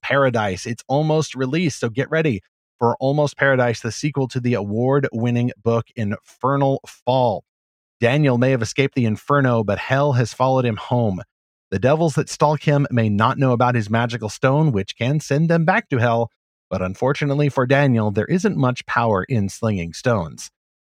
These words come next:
Meanwhile, heartless Charles is torn between saving his friend and serving his master. If that wasn't enough trouble, an alluring spirit has ensnared him with her charms. Then there's Beau, who is ready to catch a bus bound for heaven,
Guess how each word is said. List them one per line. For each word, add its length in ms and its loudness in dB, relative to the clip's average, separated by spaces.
Meanwhile, 580 2
heartless 380 0
Charles 480 2
is 160 -2
torn 300 0
between 320 -2
saving 320 0
his 160 0
friend 340 2
and 160 -4
serving 400 -2
his 260 -2
master. 540 -4
If 100 -10
that 160 0
wasn't 280 2
enough 200 2
trouble, 420 2
an 80 -6
alluring 340 0
spirit 420 2
has 220 0
ensnared 460 -2
him 180 0
with 200 -4
her 140 -4
charms. 680 -8
Then 160 4
there's 240 2
Beau, 360 -8
who 80 -2
is 160 -2
ready 220 0
to 80 -6
catch 340 -2
a 80 -6
bus 320 -2
bound 300 -2
for 100 -4
heaven, 420 0